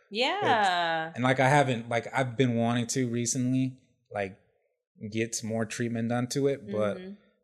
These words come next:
Speaker 2: Because my dad had, uh, cataract surgery and glaucoma surgery.
Speaker 1: Mm-hmm.
Speaker 2: So basically, like, I've been having to, like,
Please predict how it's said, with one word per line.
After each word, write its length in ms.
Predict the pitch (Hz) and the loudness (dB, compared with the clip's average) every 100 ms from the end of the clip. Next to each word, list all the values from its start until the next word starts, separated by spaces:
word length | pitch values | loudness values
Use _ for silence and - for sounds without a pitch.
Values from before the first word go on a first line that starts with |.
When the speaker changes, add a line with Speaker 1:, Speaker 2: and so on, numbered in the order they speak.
| _ 101 | _ -14
Speaker 2:
Because 220 | 104 110 107 | -4 -4 -2
my 140 | 104 | -2
dad 300 | 98 104 107 | 2 2 2
had, 300 | 107 101 92 | 0 0 -2
uh, 240 | 101 95 87 _ _ _ _ - - | -4 -4 -8 _ _ _ _ -8 -4
cataract 440 | 107 107 104 107 | 0 2 0 0
surgery 500 | - 107 107 107 104 98 | -4 -4 -4 -4 -4 -4
and 320 | 92 - - | -8 -14 -10
glaucoma 460 | 95 95 - 110 113 | -6 -6 -4 -4 -4
surgery. 480 | - 117 120 127 131 | -4 -4 -2 -4 -4
Speaker 1:
Mm-hmm. 380 | 185 180 180 185 - - | -8 -10 -10 -12 -14 -10
Speaker 2:
So 260 | - 98 92 | -6 -4 -4
basically, 500 | 104 104 - 107 101 98 | -2 -2 -2 -4 -2 0
like, 120 | 92 | -2
I've 180 | 98 98 | -2 -4
been 120 | 101 98 | -6 -6
having 160 | 98 101 | -6 -6
to, 100 | - | -6
like, 220 | 98 98 | -8 -10